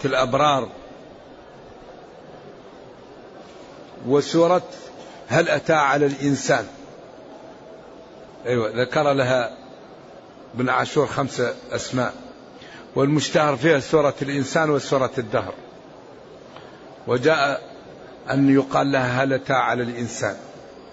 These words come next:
وقد اختلف فيها العلماء إلى ثلاثة أقوال،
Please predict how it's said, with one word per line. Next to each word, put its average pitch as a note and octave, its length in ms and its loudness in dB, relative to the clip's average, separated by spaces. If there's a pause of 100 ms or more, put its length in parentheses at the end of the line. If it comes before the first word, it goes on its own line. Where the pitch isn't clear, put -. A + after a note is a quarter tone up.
(1400)
وقد D3 480 0 (320)
اختلف D3 560 0
فيها D3 320 4
العلماء C#3+ 640 2 (960)
إلى C3+ 240 2
ثلاثة C3 380 2
أقوال، A#2+ 340 -2